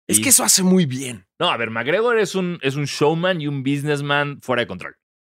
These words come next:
Speaker 1: Ujú.
Speaker 2: Que él es lo que va a hacer y va a hacer siempre. Eh, lástima que, pues, ya no puede pelear, porque, pues, sí era divertido.
Speaker 1: Deberían hacerle un roast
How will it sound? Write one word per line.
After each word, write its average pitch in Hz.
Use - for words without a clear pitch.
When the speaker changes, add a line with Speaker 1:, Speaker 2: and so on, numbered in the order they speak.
Speaker 1:
Ujú. 131
Speaker 2:
Que 110
él 113
es 110
lo 107
que 95
va 113
a -
hacer 120
y 113
va 95
a -
hacer 95
siempre. 147
Eh, 92
lástima 110
que, 90
pues, 85
ya 95
no 95
puede 82
pelear, 127
porque, 85
pues, -
sí 87
era 87
divertido. 87
Speaker 1:
Deberían 165
hacerle 214
un 180
roast 147